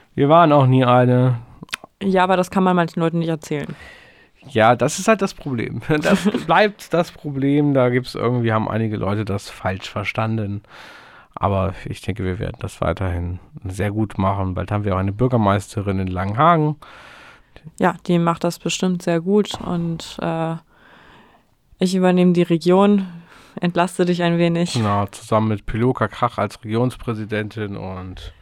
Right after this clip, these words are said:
Speaker 2: Ja, ich glaub auch, dass am Ende werden ganz viele Leute verwirrt sein. Aber Regionspräsidentschaft interessiert sowieso niemanden. Keiner weiß genau, was das ist oder wofür
Speaker 1: Oder
Speaker 2: das
Speaker 1: warum.
Speaker 2: ist. Ähm, ja.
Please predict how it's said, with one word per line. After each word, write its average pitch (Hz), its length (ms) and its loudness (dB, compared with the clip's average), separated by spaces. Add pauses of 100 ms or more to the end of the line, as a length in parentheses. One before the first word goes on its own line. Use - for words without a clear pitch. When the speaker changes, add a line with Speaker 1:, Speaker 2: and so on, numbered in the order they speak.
(640)
Speaker 2:
Ja, 170 180 2
ich 180 120 0
glaub 180 180 2
auch, 170 200 2
dass - 300 -8
am 170 200 0
Ende 185 240 4
werden 175 260 2
ganz 170 240 -2
viele 175 160 2
Leute 170 260 2
verwirrt 160 540 0
sein. 180 420 2 (800)
Aber 170 560 2
Regionspräsidentschaft 165 1500 0
interessiert 196 420 0
sowieso 180 320 4
niemanden. 180 540 4
Keiner 180 340 0
weiß 165 380 0 (120)
genau, 170 380 2
was 165 160 0
das 160 180 -2
ist - 280 -2
oder 160 240 0
wofür 156 300 2
Speaker 1:
Oder 196 100 4
Speaker 2:
das 180 80 0
Speaker 1:
warum. 123 480 2 (580)
Speaker 2:
ist. - 240 -20
Ähm, 165 520 2 (1600)
ja. 156 280 0